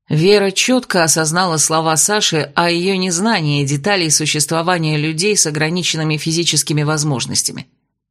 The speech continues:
Ведь даже в простых потребностях они нуждаются в посторонней помощи. Сходить в туалет для них — это не облегчение, а своего рода пытка, наказание.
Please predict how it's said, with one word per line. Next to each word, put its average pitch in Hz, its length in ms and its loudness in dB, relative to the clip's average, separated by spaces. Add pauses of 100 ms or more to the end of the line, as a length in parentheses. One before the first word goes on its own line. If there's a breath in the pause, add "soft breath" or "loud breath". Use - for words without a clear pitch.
(440)
Ведь 180 300 -2
даже 240 300 2
в - 60 -10
простых 226 420 -2
потребностях 175 800 0 (260)
они 165 240 0
нуждаются 175 560 -2
в - 80 -8
посторонней 175 560 -2
помощи. 175 520 -4 (840)
Сходить 175 480 0
в - 80 -8
туалет 196 460 -2
для 143 180 0
них — 123 300 -6 (380)
это 175 220 -2
не 175 140 0
облегчение, 165 880 -2 (220)
а 156 140 0
своего 185 380 2
рода 185 220 -2
пытка, 180 480 -4
наказание. 143 760 -2